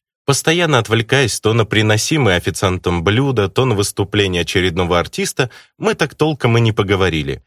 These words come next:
А когда всё закончилось, я, даже не особо расстроившись, расплатился по счёту.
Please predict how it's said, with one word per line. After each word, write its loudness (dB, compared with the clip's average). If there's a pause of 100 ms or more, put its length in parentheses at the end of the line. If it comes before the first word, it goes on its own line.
(180)
А 2
когда 2
всё 0
закончилось, -2
я, 0
даже 0
не 0
особо 0
расстроившись, -2
расплатился -2
по -2
счёту. -4